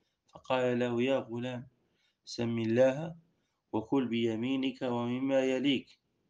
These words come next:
في هذا الحديث أخلاق عالية وتربوية، حيث أولا بدأ له بتسمية الله سبحانه وتعالى، ثم ذكر له بماذا يأكل المؤمن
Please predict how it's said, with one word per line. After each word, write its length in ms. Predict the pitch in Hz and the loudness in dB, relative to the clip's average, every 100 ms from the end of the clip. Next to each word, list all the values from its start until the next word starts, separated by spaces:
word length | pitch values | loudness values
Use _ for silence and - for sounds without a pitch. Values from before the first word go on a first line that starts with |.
| _ _ _ _ | _ _ _ _
في 240 | - 110 113 | -4 -2 2
هذا 220 | 127 127 | 0 0
الحديث 640 | 113 120 120 143 139 - - _ _ _ _ _ - | -2 -4 -2 -2 -2 -8 -20 _ _ _ _ _ -10
أخلاق 680 | - - 107 127 135 131 101 | -10 -6 0 2 2 2 2
عالية 800 | 104 127 123 123 127 131 - _ _ _ _ _ _ - | 4 4 4 0 0 -2 -6 _ _ _ _ _ _ -2
وتربوية، 1120 | 120 127 120 120 120 117 120 120 107 92 85 _ _ _ _ _ - | 2 4 2 0 -2 0 0 0 -2 -4 -12 _ _ _ _ _ -12
حيث 380 | - 127 127 - | 0 2 2 -2
أولا 680 | 123 120 127 127 139 - - _ _ _ _ | -2 0 0 -2 -4 -6 -12 _ _ _ _
بدأ 400 | 95 113 120 113 | 0 2 4 2
له 280 | 120 117 123 | 2 0 -2
بتسمية 560 | 120 117 113 110 113 113 | -4 -6 -12 -6 -6 -4
الله 460 | 117 107 123 120 113 | -4 0 0 0 -2
سبحانه 640 | - 101 - 120 120 113 | -12 -18 -8 -6 -6 -6
وتعالى، 760 | 113 113 - 113 127 123 127 - _ _ _ _ _ _ - | -6 -6 -4 0 0 0 -6 -8 _ _ _ _ _ _ 0
ثم 340 | 139 147 131 | 2 2 2
ذكر 520 | 127 127 123 120 123 | 2 0 0 0 2
له 360 | 123 123 127 - _ _ _ _ _ _ _ _ _ _ _ _ _ | 2 0 -2 -6 _ _ _ _ _ _ _ _ _ _ _ _ _
بماذا 480 | 95 104 117 117 123 | -6 0 0 2 2
يأكل 440 | 127 - - 120 | 0 0 -2 0
المؤمن 680 | 120 117 127 127 131 127 123 | 0 0 -2 -2 -2 -4 -8